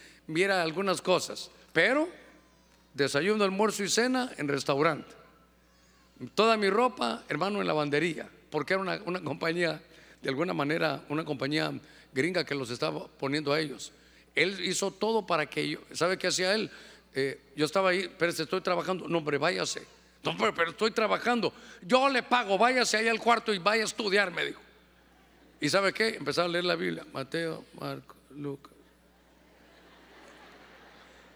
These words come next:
Me llegaba a decir: "Le estoy pagando para que duerma". Bueno, le estoy haciendo, él se llamaba Sergio Vargas, ya está con el Señor. Y ahora que los veo a ustedes, veo todo este equipo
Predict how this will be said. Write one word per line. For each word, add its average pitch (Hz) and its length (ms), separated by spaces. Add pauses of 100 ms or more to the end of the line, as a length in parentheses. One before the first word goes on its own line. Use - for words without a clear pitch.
(280)
Me 135 180
llegaba 170 280
a - 20
decir: 180 280 (300)
"Le 135 100
estoy 190 200
pagando 202 360
para 170 200
que 160 120
duerma". 196 480
Bueno, 165 200 (920)
le 127 60
estoy 190 220
haciendo, 180 800
él 143 120
se 160 120
llamaba 156 400
Sergio 151 420
Vargas, 156 340
ya 139 60
está - 160
con 143 160
el 123 100
Señor. 127 400 (540)
Y 120 60
ahora 156 260
que 185 80
los 170 120
veo 170 180
a - 20
ustedes, 156 640 (400)
veo 180 240
todo 214 260
este 190 180
equipo 156 480